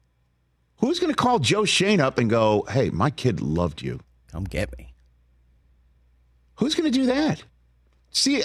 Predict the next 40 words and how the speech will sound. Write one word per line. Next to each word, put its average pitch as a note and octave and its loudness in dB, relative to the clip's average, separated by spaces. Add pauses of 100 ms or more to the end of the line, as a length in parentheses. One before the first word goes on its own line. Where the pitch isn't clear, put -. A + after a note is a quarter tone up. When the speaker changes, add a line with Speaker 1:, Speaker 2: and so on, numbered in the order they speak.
Speaker 1:
there, G3+ 0
there G#3+ 2
are B3+ 4
ways F3+ 2 (160)
that C#3+ 2
an C#3 0
agent D3 0
would A#2+ 2
help, G#2 0
is E2 -8 (400)
all E3 2
I'm G2+ 2
saying. G#2+ -2 (3500)
And, G2 2
uh, G#2+ 4
th-, A#2 2
this D3 0
one G3 2
was F3 0
a D#3 2
head F#3 0
scratcher, A2+ 0
unless C#3 2
he G3 0
wants D#3+ 0
to D#3 -4
come D#3+ 0
in C#3+ 0
and C3+ -2
blow B2+ 2
up C3 0
the C3 0
league, A#2 2
which B2+ 0
is G#2+ 0
another C#3+ 2
thing A2 2 (420)
that A2 2
might A#2 2
be A2 2